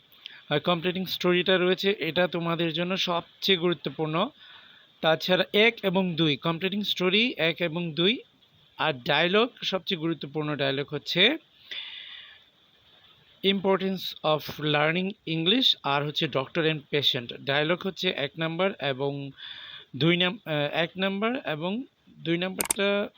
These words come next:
আহ, দুই নাম্বারটা কম, তিন নাম্বারটা সবচেয়ে বেশি গুরুত্বপূর্ণ। তাছাড়া প্যারাগ্রাফ your national flag অথবা, আহ,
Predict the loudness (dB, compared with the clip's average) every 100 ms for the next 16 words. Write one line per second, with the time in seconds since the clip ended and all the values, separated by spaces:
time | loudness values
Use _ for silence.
0 | _ -14 -10 -8 -8 -4 -2 -2 -4 -6
1 | -6 0 0 0 -4 _ -2 0 0 -4
2 | -6 -6 -4 -2 -4 -4 -8 -10 -12 -10
3 | -10 -12 -16 -18 -16 -16 -18 -20 -20 _
4 | _ -2 0 2 4 6 8 10 10 10
5 | 6 6 2 -2 0 2 4 2 0 0
6 | 0 0 -2 -4 -2 -2 -4 -20 -20 _
7 | _ _ _ -6 -6 -6 -4 2 2 2
8 | -2 -4 -2 -2